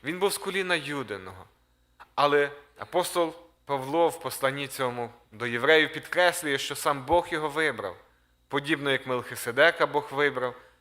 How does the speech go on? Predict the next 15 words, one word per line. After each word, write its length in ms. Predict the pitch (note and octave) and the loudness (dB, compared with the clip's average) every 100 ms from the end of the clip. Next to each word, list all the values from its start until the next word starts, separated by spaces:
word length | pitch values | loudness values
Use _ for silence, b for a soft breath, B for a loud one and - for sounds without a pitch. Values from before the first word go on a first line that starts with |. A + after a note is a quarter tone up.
| b | b
так 160 | - - | -6 0
само 340 | - F3+ F3+ F3+ | 6 6 6 -2
і 120 | E3+ D#3+ | -2 -6
Ісуса 480 | D#3+ - D#3+ E3 | -6 -8 -6 -8
Христа. 600 | D3 C#3+ - - C3+ A2+ B B B | -8 -10 -6 2 2 0 B B B
Саме 340 | - E3+ E3 D#3 | 2 4 4 0
його 240 | E3+ F3 | 4 4
Бог 260 | C#3 C#3+ A#2+ | 4 -2 -2
вибрав 520 | A#2+ D#3+ D#3+ C3+ B2 - B B A#2 | 2 4 4 2 2 0 B B 0
для 160 | C#3 | 0
особливої 760 | - - C#3+ C3+ E3 D3+ D#3 C#3+ | 2 -2 -4 0 0 0 -6 -6
місії, 640 | C#3 C#3 - G2+ F#2 E2+ _ _ _ _ | -6 -6 -8 -12 -14 -18 _ _ _ _
бути 280 | A#2+ D3+ D3 | -6 -6 -4
цим 280 | - C3+ B2 | -4 -6 -6
первосвящеником, 1200 | - C3 B2+ B2 - A#2 - C#3 B2+ A2 A2 | -2 -2 -2 -6 -6 -6 -2 -2 -2 -4 -8